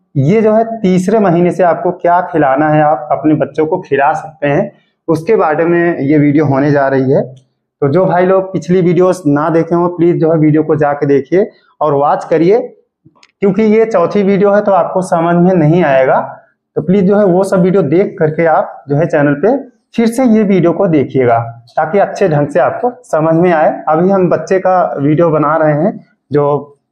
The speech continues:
बच्चा standard size का हो जाता है, सौ ग्राम, पचास ग्राम,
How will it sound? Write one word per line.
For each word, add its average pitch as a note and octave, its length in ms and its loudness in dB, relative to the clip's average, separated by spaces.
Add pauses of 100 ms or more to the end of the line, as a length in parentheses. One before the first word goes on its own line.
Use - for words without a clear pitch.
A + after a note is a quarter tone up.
(120)
बच्चा D3 540 -2
standard D3 400 -2
size C#3+ 320 -2
का D#3+ 120 -2
हो D3 200 0
जाता C#3+ 220 0
है, C#3+ 60 0
सौ C#3 180 0
ग्राम, C#3+ 240 0
पचास C#3 360 -2
ग्राम, F3 400 -4